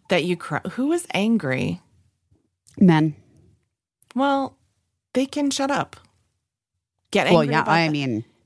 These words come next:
Speaker 1: Get angry about that, men. Shut up.
Speaker 2: No, I mean, yeah, a hundred percent they can shut the fuck up and sit the fuck down.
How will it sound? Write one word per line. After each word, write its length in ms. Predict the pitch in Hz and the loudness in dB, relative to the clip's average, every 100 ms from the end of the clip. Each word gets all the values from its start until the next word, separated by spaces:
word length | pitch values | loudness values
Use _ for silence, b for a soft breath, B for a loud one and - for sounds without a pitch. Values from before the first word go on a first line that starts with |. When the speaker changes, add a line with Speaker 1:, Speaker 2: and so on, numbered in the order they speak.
| _ | _
Speaker 1:
Get 140 | 208 208 | -2 0
angry 300 | 233 233 226 | 2 2 2
about 260 | 208 196 | 2 0
that, 260 | 190 190 131 | 2 2 0
men. 480 | 151 151 156 175 - _ _ _ _ _ _ | 0 0 0 -2 -6 _ _ _ _ _ _
Shut 220 | - 202 | -4 0
up. 160 | 196 185 | 2 2
Speaker 2:
No, 140 | 175 | 2
I 120 | 143 151 | 2 2
mean, 360 | 156 135 117 - _ _ _ - | 0 0 -6 -12 _ _ _ -6
yeah, 320 | 151 156 127 | 0 2 2
a 40 | |
hundred 220 | 131 147 | 0 -4
percent 260 | 131 131 123 | -6 -8 -6
they 80 | 117 | -8
can 100 | 123 | -8
shut 180 | - - | -10 -10
the 80 | |
fuck 200 | - - 110 | -6 -4 -4
up 120 | - | -6
and 100 | 139 | -6
sit 180 | 120 - | -8 -6
the 60 | |
fuck 180 | - - | -6 -2
down. 260 | 523 90 | -2 0